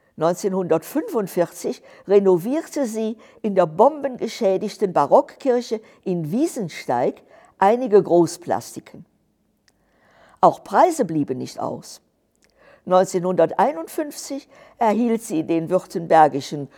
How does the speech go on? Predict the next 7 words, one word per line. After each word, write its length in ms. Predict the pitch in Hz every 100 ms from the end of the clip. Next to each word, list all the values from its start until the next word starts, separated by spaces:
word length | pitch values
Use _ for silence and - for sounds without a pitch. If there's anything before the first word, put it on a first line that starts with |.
| - _
Jugendkunstpreis 1160 | 185 254 254 269 - 277 294 - 226 240 277 -
für 200 | - 160
Bildhauerei 800 | 139 147 139 165 160 214 226 339 466 _ _ _ _ _ _ _ _ _ _ _ _
und 240 | - 208 -
neunzehnhundertzweiundfünfzig 1800 | 185 165 - 175 170 151 143 - - 151 370 427 - 392 - - 359 -
für 200 | - 294
Malerei. 600 | 302 139 123 110 - 127